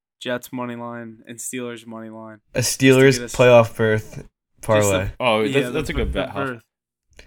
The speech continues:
Speaker 2: I mean, yeah, you might as well bet it if
Speaker 3: Wait,
Speaker 2: you're
Speaker 3: you
Speaker 2: gonna take
Speaker 3: need a
Speaker 2: Steelers.
Speaker 3: Jets win? You need a Jets win?
Speaker 1: Mm.
Speaker 3: Uh,
Speaker 1: Against
Speaker 2: Against
Speaker 1: Skylar
Speaker 2: Mike
Speaker 1: Thompson.
Speaker 2: Glennon, it's possible.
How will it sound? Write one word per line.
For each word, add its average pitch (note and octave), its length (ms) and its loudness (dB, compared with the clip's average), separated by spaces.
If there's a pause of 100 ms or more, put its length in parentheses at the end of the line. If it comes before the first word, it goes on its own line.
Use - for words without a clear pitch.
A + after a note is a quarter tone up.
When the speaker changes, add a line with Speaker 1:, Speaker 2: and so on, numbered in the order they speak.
(160)
Speaker 2:
I F#3+ 100 8
mean, G#3 180 6
yeah, F#3 200 12
you A#2+ 120 6
might C#3+ 160 12
as B2 100 10
well C3+ 120 8
bet B2 220 8
it A#2+ 60 4
if A#2 40 8
Speaker 3:
Wait, G3 100 10
Speaker 2:
you're F3 100 6
Speaker 3:
you F3+ 60 4
Speaker 2:
gonna F#3 120 6
take F#3+ 100 8
Speaker 3:
need F3+ 120 8
a B2+ 60 4
Speaker 2:
Steelers. A#2 60 4
Speaker 3:
Jets D#3+ 360 6
win? C3+ 440 2
You C3+ 140 -2
need C#3+ 200 0
a C#3+ 60 0
Jets B2+ 400 -2
win? A2 280 -4 (800)
Speaker 1:
Mm. B2 340 -10 (600)
Speaker 3:
Uh, A2+ 80 -8
Speaker 1:
Against G2+ 280 4
Speaker 2:
Against G3 260 6
Speaker 1:
Skylar F#3+ 40 0
Speaker 2:
Mike F3 160 10
Speaker 1:
Thompson. C3 140 2
Speaker 2:
Glennon, D3+ 260 10
it's C#3+ 100 2
possible. G2 760 4